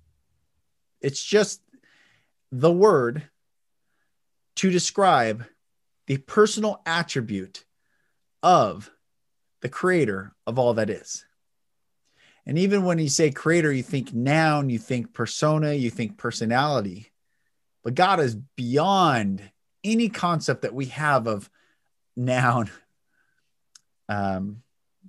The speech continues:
personality, and description of such. But yet God is knowable.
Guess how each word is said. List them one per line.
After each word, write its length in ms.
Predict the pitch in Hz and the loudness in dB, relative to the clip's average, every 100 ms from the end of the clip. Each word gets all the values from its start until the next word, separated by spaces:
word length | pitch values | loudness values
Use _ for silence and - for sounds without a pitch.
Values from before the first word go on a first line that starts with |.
| _ _ _ - - _ _ _ | _ _ _ -20 -20 _ _ _
personality, 640 | - 135 131 117 107 104 101 | -4 -4 -2 -2 -2 -4 -6
and 100 | 98 | -6
description 600 | 95 - 117 - 101 98 | -8 -6 -6 -6 -8 -6
of 160 | 117 104 | -8 -8
such. 420 | - 110 - - _ _ _ _ _ _ _ _ _ _ _ _ _ _ _ _ | -4 -6 -6 -16 _ _ _ _ _ _ _ _ _ _ _ _ _ _ _ _
But 120 | 190 | -4
yet 300 | 185 226 165 | 2 2 2
God 320 | 139 156 262 | 0 2 2
is 200 | 233 175 | 2 2
knowable. 640 | 156 202 269 123 90 73 | 2 0 2 0 -2 -12